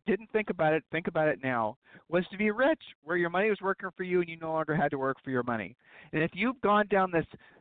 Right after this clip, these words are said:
sort of team black hole, or a lot of the other things we rally against on this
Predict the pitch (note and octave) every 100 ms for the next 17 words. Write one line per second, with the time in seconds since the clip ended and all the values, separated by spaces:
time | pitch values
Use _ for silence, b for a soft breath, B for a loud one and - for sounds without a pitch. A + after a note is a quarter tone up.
0 | - F3+ E3+ D3 _ _ - F#3+ G3+ F#3+
1 | D#3 D#3 E3+ - D3+ C3 A2 B2 B -
2 | D3 D#3+ F3 E3+ E3+ E3+ F3 D#3 C#3+ C3+
3 | B2+ C#3+ D#3 D3+ C#3 D3+ D3 - C#3 B2+